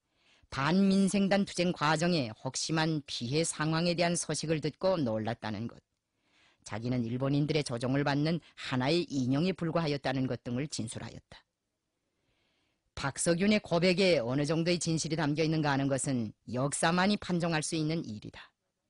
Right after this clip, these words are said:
하지만 사실 여부는 어떠하든지 간에 그가 일제의 충견이며 신복이었다는 사실은 그 어떤 논거로서도 부정하지 못할 것이다.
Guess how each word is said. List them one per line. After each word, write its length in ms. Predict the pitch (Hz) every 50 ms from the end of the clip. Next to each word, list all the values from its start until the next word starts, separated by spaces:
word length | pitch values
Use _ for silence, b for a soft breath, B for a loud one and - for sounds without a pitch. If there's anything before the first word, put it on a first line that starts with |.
| _ _ _ _ _ _
하지만 540 | _ - 117 113 107 143 156 160 165 165 143 b b b
사실 480 | - - - 123 123 139 151 - 202 180
여부는 400 | 190 185 185 165 185 202 208 202
어떠하든지 720 | 151 139 147 - - 165 143 143 147 151 160 160 147 147
간에 320 | 127 131 139 139 117 98 - b b b b b b b
그가 300 | b - 139 127 143 131
일제의 440 | 117 113 123 143 - - 165 160 151
충견이며 800 | - - - - - 180 190 196 180 196 190 190 190 180 175 165
신복이었다는 800 | 143 - - - 120 123 120 127 143 151 151 151 - 165 165 160
사실은 500 | 165 - 156 147 - 165 156 151 131 107 b b b b b
그 200 | - - 117 120
어떤 320 | 123 - - 151 170 165
논거로서도 720 | 160 151 151 160 165 156 165 160 165 165 - 190 180 202 190
부정하지 500 | - - 127 117 117 120 117 110 113 131
못할 320 | 123 - - - 113 -
것이다. 400 | - 98 - - - - -